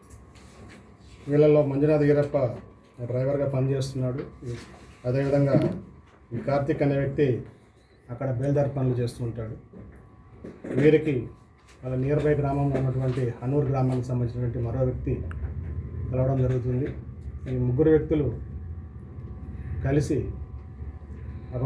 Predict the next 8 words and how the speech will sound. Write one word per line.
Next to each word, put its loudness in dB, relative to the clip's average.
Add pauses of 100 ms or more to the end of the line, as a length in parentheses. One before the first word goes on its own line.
ఉన్నటువంటి 4 (180)
థర్డ్ 0
పర్సన్ -2
ఇన్‌స్ట్రక్షన్స్ -4
మేరకి 0 (1080)
ఈ 4 (240)
మంజునాథ 4 (580)
and -4